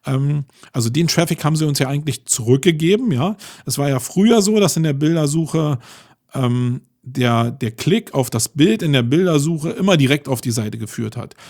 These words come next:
Dann gab's eine Phase, wo Google eben gesagt hat, „Nö, das soll bei uns stattfinden, wir klauen einfach die Inhalte“, und haben eigentlich die Inhalte nur bei sich belassen.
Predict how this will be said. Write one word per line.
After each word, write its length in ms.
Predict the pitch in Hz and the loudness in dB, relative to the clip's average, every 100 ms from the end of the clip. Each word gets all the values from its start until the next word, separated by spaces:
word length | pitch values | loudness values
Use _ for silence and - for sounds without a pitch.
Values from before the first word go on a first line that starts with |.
| - | -8
Dann 140 | 139 139 | -2 0
gab's 260 | 156 - | 0 0
eine 120 | 143 | -2
Phase, 520 | 123 127 156 185 214 214 - - _ | 0 2 2 0 0 -2 -8 -20 _
wo 100 | 139 | -4
Google 480 | 135 160 160 165 170 | 0 2 4 4 4
eben 280 | 151 151 156 | 2 0 0
gesagt 400 | 131 135 139 - | 0 2 0 2
hat, 220 | 139 - _ - | 0 0 _ -2
„Nö, 340 | 170 165 220 - - | 4 4 4 0 -6
das 140 | 156 | 0
soll 180 | 156 143 | 4 6
bei 100 | 147 | 4
uns 180 | 151 - | 4 2
stattfinden, 480 | 170 165 - 208 | 0 0 0 0
wir 100 | 180 | 0
klauen 340 | 139 - 180 214 | 0 0 0 0
einfach 340 | 127 113 117 | -2 -4 -6
die 120 | - - | -6 -4
Inhalte“, 540 | 113 113 135 190 214 - - - - | -2 0 0 -2 -4 -6 -18 -18 -4
und 180 | 143 | 0
haben 380 | 123 151 151 147 - - _ _ | 0 0 -2 -4 -8 -20 _ _
eigentlich 640 | 139 143 156 160 151 - - | -4 -4 0 0 0 -4 -6
die 160 | 139 | -6
Inhalte 800 | - 165 156 151 170 165 147 156 | -4 -2 0 2 0 4 2 2
nur 200 | 151 165 143 | 2 2 4
bei 120 | 120 | 4
sich 320 | 135 156 - | 4 -2 -2
belassen. 540 | 180 185 185 262 269 | 2 2 2 -2 -8